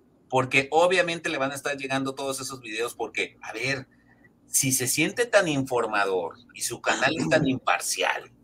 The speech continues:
Speaker 1: debería estar criticando de manera sustancial el desastre que están haciendo en el estadio de Chac,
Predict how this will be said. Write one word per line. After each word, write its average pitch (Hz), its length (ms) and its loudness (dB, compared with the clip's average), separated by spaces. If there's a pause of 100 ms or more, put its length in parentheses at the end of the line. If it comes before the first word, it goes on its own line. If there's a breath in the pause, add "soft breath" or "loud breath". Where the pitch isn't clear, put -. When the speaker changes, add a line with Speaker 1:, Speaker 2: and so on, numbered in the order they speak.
(480 soft breath)
Speaker 1:
debería 135 320 4
estar 175 380 4
criticando 165 760 2
de 165 100 2
manera 135 320 -2
sustancial 131 580 -2
el 131 280 2
desastre 151 500 2
que 135 100 -8
están 135 220 -2
haciendo 139 320 -4
en 135 80 -4
el - 80 -8
estadio 117 260 -6
de 107 100 -6
Chac, 143 300 -4